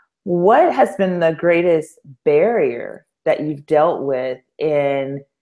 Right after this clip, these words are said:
helping districts or helping leaders change their mindset of what professional development looks like for the teachers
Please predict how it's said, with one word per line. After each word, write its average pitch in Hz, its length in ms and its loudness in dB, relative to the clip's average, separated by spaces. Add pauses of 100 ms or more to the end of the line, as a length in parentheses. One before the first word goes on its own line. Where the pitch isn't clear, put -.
(260)
helping 185 480 -2
districts 151 640 0
or 131 420 0 (640)
helping 190 480 0
leaders 143 680 0 (480)
change 185 420 -2
their 156 180 0
mindset 147 720 -2
of 135 120 -4
what 139 420 -2 (160)
professional 151 480 -6
development 143 560 -4
looks 147 300 -4
like 135 280 -6
for 135 440 -2
the 139 100 -6
teachers - 840 -10